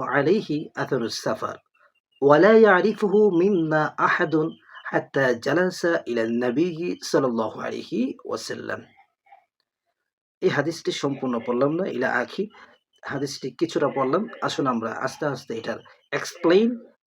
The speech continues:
এটার ব্যাখ্যা, আমরা প্রথম শব্দার্থের বিষয়গুলো জানি, তারপরে কি এই হাদিস থেকে কি শিক্ষা আছে ওই জিনিসটা আমরা ইনশাআল্লাহ আলোচনা করব।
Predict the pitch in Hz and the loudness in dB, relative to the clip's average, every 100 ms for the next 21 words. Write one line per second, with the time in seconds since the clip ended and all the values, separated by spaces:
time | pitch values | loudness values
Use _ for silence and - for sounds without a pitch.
0 | _ - 127 110 139 139 165 135 127 117 | _ -6 -6 -4 -8 -6 -6 -4 -4 -6
1 | - - _ 143 143 120 - _ - - | -10 -20 _ -4 -2 -4 -8 _ -14 -4
2 | 143 131 165 156 127 120 - 120 123 127 | -4 4 4 4 -2 -4 -4 -4 -4 -4
3 | 180 185 127 123 110 - _ _ _ - | -6 -6 -6 -6 -8 -10 _ _ _ -8
4 | 107 107 - 160 139 131 - 139 - 165 | -4 -4 -4 -6 -4 -6 -8 -10 -6 -6
5 | - 143 - 127 117 - 165 - - _ | -4 -6 -2 -4 -2 -4 -6 -8 -20 _
6 | 123 120 139 127 - 123 110 113 107 - | -12 -8 -6 -6 -6 -8 -6 -10 -8 -6
7 | 117 113 113 113 - 117 | -6 -6 -8 -12 -14 -14